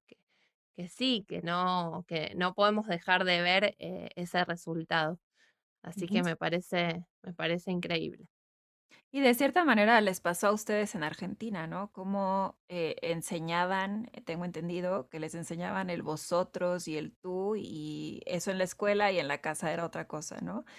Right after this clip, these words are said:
Speaker 3: Entonces, quizás ahora empieza también con este cambio de paradigma a cambiar también cómo nos comunicamos gracias a infancias como tu hijo, ¿no? Que ya se sienten más seguros de, de, de expresar quiénes son, de demostrar quiénes son.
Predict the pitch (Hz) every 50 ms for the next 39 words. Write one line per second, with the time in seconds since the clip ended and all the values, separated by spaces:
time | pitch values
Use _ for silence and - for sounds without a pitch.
0 | - - - - _ - 214 208 208 - 226 220 226 233 220 214 - 247 233 226
1 | 233 233 233 226 220 214 214 208 190 185 190 - 190 196 202 - 202 190 - 185
2 | 185 185 190 196 185 - 185 170 170 170 180 175 - - - 180 175 165 - -
3 | 175 180 190 180 180 190 185 175 185 175 175 175 180 185 190 190 190 190 180 185
4 | 262 294 _ _ _ _ _ _ _ _ _ _ _ _ - - 160 156 151 -
5 | 160 156 160 160 165 175 170 175 180 175 175 - 160 165 180 170 170 170 170 175
6 | 180 - - 170 165 170 175 175 170 165 - - 170 165 170 170 170 - - 160
7 | 170 180 190 190 - - 165 214 208 202 233 240 - 269 240 - 175 180 170 -
8 | 185 185 190 190 - 202 190 196 185 - - _ - 185 170 170 175 175 175 175
9 | - - - 175 208 294 302 - - - - 170 - 196 233 240 233 - - 170
10 | 160 156 170 170 175 170 175 170 170 170 165 165 160 170 170 - _ _ _ _
11 | _ _ _ _ _ _ _ _ _ _ _ _ - 214 208 - - 208 208 208
12 | 214 208 208 202 190 202 - - 226 190 185 175 196 220 226 214 190 196 226 240
13 | - - - - - _ - - 160 180 170 165 170 175 185 123 - - 156 156
14 | 147 143 - - - - 160 156 151 151 147 151 156 - - - - - - -
15 | 151 160 165 - - 175 175 185 180 - - 165 165 160 165 - - 175 170 175
16 | 170 165 156 165 165 165 165 160 - - 165 165 165 165 165 - 165 170 175 -
17 | - 170 175 180 175 208 220 -